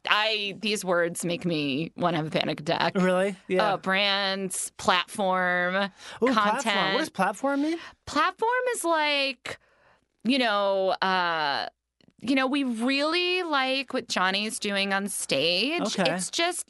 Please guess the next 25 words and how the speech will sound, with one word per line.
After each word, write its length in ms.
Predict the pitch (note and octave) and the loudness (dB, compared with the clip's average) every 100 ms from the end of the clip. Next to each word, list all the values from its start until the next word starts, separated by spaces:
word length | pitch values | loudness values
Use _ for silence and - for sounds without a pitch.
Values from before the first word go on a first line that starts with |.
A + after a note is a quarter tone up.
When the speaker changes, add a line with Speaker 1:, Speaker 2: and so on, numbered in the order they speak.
| - | -4
Speaker 1:
you 100 | D4+ | 0
know, 40 | D#4+ | 0
his 100 | D4+ - | 0 2
online 460 | A3 B3+ E4 G4+ A#4 | 2 2 0 -2 -2
platform 1080 | A#4+ C5+ C5 - C5+ C5+ C5+ C5+ C#5 - - - - - _ | 0 0 0 0 2 2 0 0 -2 -6 -10 -12 -14 -18 _
could 400 | - F#4 F4+ F#4 | -2 2 0 0
be 120 | F4+ F4+ | 0 0
a 60 | |
little 380 | E4+ D4 D4 D4 | 0 0 0 -2
bigger. 800 | A#3 A3+ A#3 C#4 D#4 E4 F#4 F4+ | 0 0 0 2 2 2 0 -2
It's 140 | B3+ - | -4 -2
basically 400 | C#4+ C4 C4+ B3+ | -2 0 0 0
more 160 | G#3+ F#3+ | 2 2
followers. 680 | E3 C3 C#3 - E3 - - | 0 0 -2 -4 -6 -8 -2
Speaker 2:
That 160 | G#3 C#4 | 0 2
is 180 | D4 | 0
true, 420 | - - A#3 C#4 G#3 | -2 0 2 2 0
though. 380 | C3+ B2+ C3 E3 - - | 0 -2 -6 -12 -8 -2
I 100 | F#3+ | -2
could 240 | - A#3 | 0 2
have 200 | A3 F#3 | 2 2
a, 120 | F3 D3 - | -2 -4 -2
a 100 | F3+ | 0
larger 440 | D#3+ E3+ E3+ E3+ D#3+ | 2 2 2 0 0
online 680 | D#3 D#3+ D#3 D#3 D3+ D3 | 0 2 2 0 0 -4